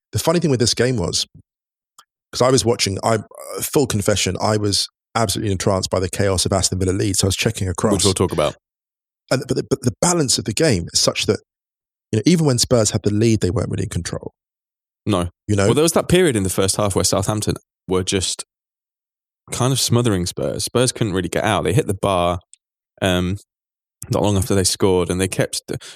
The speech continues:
Speaker 2: you remember we mentioned that thing a few weeks ago where it doesn't really, it's not really a metric that you compare, like, that you judge a game on, but,
Speaker 1: Hmm.
Speaker 2: um, when you see a team kind of go through a bit of a stint of having loads of corners and then you just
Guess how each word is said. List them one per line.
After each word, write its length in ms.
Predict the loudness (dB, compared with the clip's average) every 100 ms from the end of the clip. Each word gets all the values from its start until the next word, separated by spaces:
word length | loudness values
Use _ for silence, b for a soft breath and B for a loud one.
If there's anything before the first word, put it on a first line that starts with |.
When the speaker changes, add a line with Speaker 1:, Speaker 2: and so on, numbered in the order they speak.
| -16
Speaker 2:
you 200 | -10 -4
remember 260 | -2 0 0
we 120 | 0
mentioned 320 | 0 0 -2
that 80 | -2
thing 160 | -2
a 40 | -2
few 160 | 0
weeks 180 | 0 0
ago 120 | 0
where 100 | 0
it 60 | 0
doesn't 200 | 0 0
really, 240 | 0 -2 -2
it's 140 | -2 -2
not 120 | 0
really 180 | 0 0
a 80 | 0
metric 560 | 0 -2 -2 -4 -4
that 140 | -6 -4
you 140 | -8
compare, 460 | -6 -6 -2 -2 0
like, 140 | -2 -4 -8
that 100 | -6
you 120 | -4
judge 200 | -2 -4
a 40 | -2
game 280 | 0 0
on, 200 | -2 -4
but, 200 | -4 -6 -8 _ _ _
Speaker 1:
Hmm. 200 | 2 2 2
Speaker 2:
um, 300 | -2 -2 -4 -8 _ _ _ _
when 80 | -4
you 40 |
see 180 | 0 0
a 40 | 0
team 320 | -2 -2 -2
kind 160 | -4 -4
of 80 | -2
go 120 | -2
through 180 | 0 -2
a 40 |
bit 120 | -2
of 60 | -2
a 40 |
stint 240 | -4 -4 -4
of 80 |
having 220 | -4 -4 -2
loads 260 | -2 -2
of 100 | -6 -4
corners 440 | -2 0 -4 -6
and 100 | -6
then 80 | -6
you 100 | -6
just 140 | -10